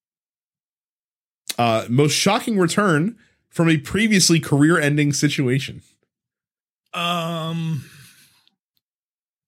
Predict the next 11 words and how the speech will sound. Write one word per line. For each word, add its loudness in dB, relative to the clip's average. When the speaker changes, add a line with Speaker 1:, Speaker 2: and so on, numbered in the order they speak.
Speaker 2:
I -12
mean, 0
they 4
would 2
have 2
to 0
be 4
gone 0
to -2
return, -2
right? -2